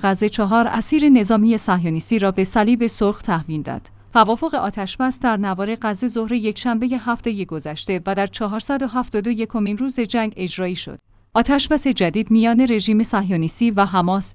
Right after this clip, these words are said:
که تحت نظارت مصر، قطر و آمریکا به توافق رسیده، قرار است به مدت شش هفته در مرحله نخست اجرایی شود و در صورت پایبندی تمامی طرف‌ها به تعهدات خود، وارد مرحله دوم و سوم شود.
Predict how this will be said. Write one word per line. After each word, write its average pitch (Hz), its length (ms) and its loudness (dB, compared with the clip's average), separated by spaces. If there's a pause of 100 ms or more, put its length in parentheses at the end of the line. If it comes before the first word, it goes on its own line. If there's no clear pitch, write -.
(140)
که 226 120 2
تحت 262 280 2
نظارت 214 540 4
مصر، 175 400 -2 (160)
قطر 220 320 0
و 220 40 4
آمریکا 185 540 2
به 190 140 2
توافق 185 560 -2
رسیده، 156 460 -4 (120)
قرار 254 300 8
است 240 200 4
به 208 80 4
مدت 214 400 2
شش 208 300 0
هفته 220 280 2
در 214 200 6
مرحله 208 540 4
نخست 190 480 2
اجرایی 175 380 0
شود 165 360 -2 (280)
و 190 80 6
در 196 120 6
صورت 262 400 2
پایبندی 202 680 4
تمامی 247 500 8
طرف‌ها 233 500 2
به 233 100 2
تعهدات 214 640 2
خود، 202 320 0
وارد 185 260 4
مرحله 196 600 4
دوم 160 440 0
و 185 100 2
سوم 175 400 -2
شود. 135 300 -8